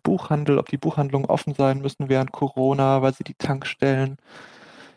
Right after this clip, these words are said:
der Seele sind und so weiter und so fort. Und jetzt, jetzt haben wir das Problem wieder mit dem Papiermangel. Ich frag mich manchmal, ist es nicht irgendwie Zeit zu sagen, „Na ja, wir haben da die technischen Möglichkeiten,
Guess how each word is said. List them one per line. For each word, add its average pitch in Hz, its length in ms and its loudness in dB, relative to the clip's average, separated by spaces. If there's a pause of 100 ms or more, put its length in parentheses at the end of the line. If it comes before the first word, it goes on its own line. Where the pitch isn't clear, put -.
der 143 120 6
Seele 151 320 8
sind 151 220 0
und 165 140 -2
so 147 140 0
weiter 151 220 4
und 156 80 -8
so - 80 -10
fort. 151 300 0
Und 170 140 -12
jetzt, - 240 -4 (180)
jetzt - 160 -10
haben 151 120 0
wir 151 60 2
das 147 80 -8
Problem 147 340 -2
wieder 156 160 2
mit 156 140 -4
dem 156 80 -4
Papiermangel. 160 640 0
Ich - 100 -12
frag - 140 -2
mich - 160 -10
manchmal, 156 380 0
ist - 140 -4
es - 120 -14
nicht - 140 -6
irgendwie - 300 -4
Zeit 139 420 0
zu 147 100 -10
sagen, 143 420 2
„Na 131 80 2
ja, 156 220 2 (1040)
wir 147 100 -2
haben 143 120 0
da 151 120 4
die 151 100 2
technischen - 400 -2
Möglichkeiten, 156 760 0